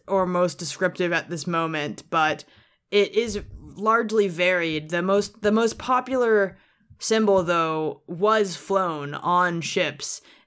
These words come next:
um, the, that skull and crossbones, but there are also all sorts of sort of, like, personalized flags that specific pirates would fly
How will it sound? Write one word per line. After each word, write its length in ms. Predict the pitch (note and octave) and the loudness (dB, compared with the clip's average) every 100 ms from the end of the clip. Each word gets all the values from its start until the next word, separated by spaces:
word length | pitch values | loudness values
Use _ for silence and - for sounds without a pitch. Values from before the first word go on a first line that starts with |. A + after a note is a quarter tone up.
| - | -2
um, 400 | E3 E3 D#3 D#3 | 2 4 2 -2
the, 280 | E3+ D#3 G#2 | -2 -2 -2
that 340 | E3+ D#3 - | -2 -2 -2
skull 300 | - - F3+ | -4 0 0
and 100 | D#3+ | 0
crossbones, 760 | D#3 F#3 F3 C#3+ E3+ D#3 D3+ D3 | -4 -2 -2 -2 -4 -4 -6 -6
but 320 | - F3+ - | -2 0 0
there 180 | E3+ F3 | -2 0
are 220 | E3 E3 | 2 2
also 380 | F3 F3+ F3+ F3 | 2 0 0 -2
all 200 | D3+ E3+ | -2 -2
sorts 360 | C#3 F3+ E3 F3 | -2 -2 -2 -4
of 140 | D#3+ | -6
sort 200 | D3+ E3 | -4 -2
of, 200 | D#3 D3+ | -2 -2
like, 280 | D#3+ D3 - | -4 -6 -8
personalized 1300 | - - F3 - F3 D#3+ D#3 D3+ D3+ D3 D3 C#3+ - - _ _ _ | -14 -8 -6 -4 -4 -2 0 0 0 -2 -4 -8 -12 -16 _ _ _
flags 480 | - F#3 F3 E3+ D#3 | -8 0 2 0 -2
that 200 | F3 D#3 | -4 -4
specific 480 | C#3+ E3+ F3+ D#3+ D3+ | -4 -6 -4 -4 -6
pirates 580 | - D#3+ D#3 D3 C3 - | -6 -4 -4 -4 -8 -10
would 280 | D#3+ D#3 D3 | -6 -6 -6
fly 580 | - D#3 C#3+ C3 C3+ | -4 0 0 -2 -6